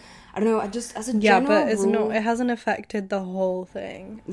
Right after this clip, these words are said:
Speaker 1: Yeah,
Speaker 2: I
Speaker 1: I
Speaker 2: think
Speaker 1: don't
Speaker 2: it's
Speaker 1: know.
Speaker 2: fine in your case. Like, it's very different.
Speaker 1: Yeah, I mean, I do think it's quite a case-to-case basis, so I wouldn't say, I wouldn't hundred percent vote,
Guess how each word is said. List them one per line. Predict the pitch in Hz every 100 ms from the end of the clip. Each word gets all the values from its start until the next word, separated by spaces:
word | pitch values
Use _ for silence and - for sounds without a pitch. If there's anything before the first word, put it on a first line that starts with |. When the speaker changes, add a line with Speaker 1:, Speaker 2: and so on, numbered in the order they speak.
| 190
Speaker 1:
Yeah, | 185 202
Speaker 2:
I |
Speaker 1:
I | 202
Speaker 2:
think | 190
Speaker 1:
don't | 185
Speaker 2:
it's | 185
Speaker 1:
know. |
Speaker 2:
fine | 185 202 190 190
in | 190 190
your | 196 190 190
case. | 185 196 185 196 240 - -
Like, | 202 196
it's | 208
very | - 202 202
different. | 196 202 - - 76 78 233 - -
Speaker 1:
Yeah, | 247 262 233 -
I | 262
mean, | 262 262
I |
do | 240 262 269
think | 294
it's | 320 -
quite | 240 214
a |
case-to-case | 214 - 196 196 196 - 185 180
basis, | - 160 170 165 139
so | 165
I | 160
wouldn't | 175 196 190
say, | - 190 165 -
I | 190
wouldn't | 208 202
hundred | - 202 185
percent | 175 170 165
vote, | 165 156 135